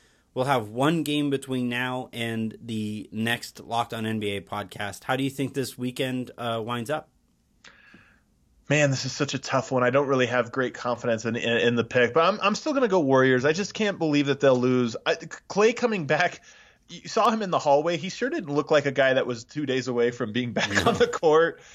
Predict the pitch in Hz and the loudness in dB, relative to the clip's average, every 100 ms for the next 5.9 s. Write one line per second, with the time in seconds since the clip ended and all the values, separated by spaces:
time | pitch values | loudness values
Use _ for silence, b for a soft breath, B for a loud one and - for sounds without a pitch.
0 | B - 185 185 185 180 - - _ b | B -2 2 4 2 -4 -14 -18 _ b
1 | b b 151 160 202 254 254 - 220 190 | b b -6 2 4 4 -2 -4 -2 -2
2 | 165 190 180 151 156 165 160 131 - 165 | -2 -4 -4 0 0 0 -4 -6 -6 -6
3 | 160 123 156 147 139 - - 151 147 117 | -6 -2 -2 0 0 0 -6 -4 -4 -4
4 | 110 123 117 117 - 123 117 110 110 - | 4 4 4 0 0 2 4 2 -2 -14
5 | - 139 147 147 143 - - 52 60 | -4 0 2 2 -2 -10 -12 -10 -10